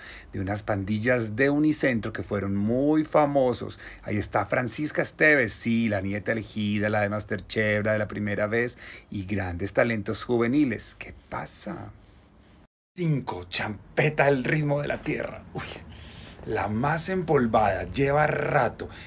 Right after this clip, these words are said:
Es una producción de Disney que ya tiene dos temporadas y nada que se emite. Unos jóvenes que por medio del baile adquieren magia para salvar al planeta. Y es con Marlon Moreno también y Daniela Trujillo.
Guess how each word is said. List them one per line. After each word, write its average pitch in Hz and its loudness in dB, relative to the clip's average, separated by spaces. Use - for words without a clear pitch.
Es 117 -4
una 143 4
producción 127 4
de 131 6
Disney 127 2
que 110 -8
ya 92 0
tiene 113 0
dos 135 2
temporadas 113 0
y 131 0
nada 127 4
que 143 0
se 120 -2
emite. 113 2
Unos 156 2
jóvenes 117 6
que 104 0
por 101 -2
medio 113 2
del 92 0
baile 110 4
adquieren 113 0
magia 113 0
para 120 4
salvar 113 4
al 107 2
planeta. 85 -6
Y 113 4
es 107 4
con 113 6
Marlon 113 6
Moreno 98 2
también 104 -4
y 107 4
Daniela 82 -4
Trujillo. 113 -6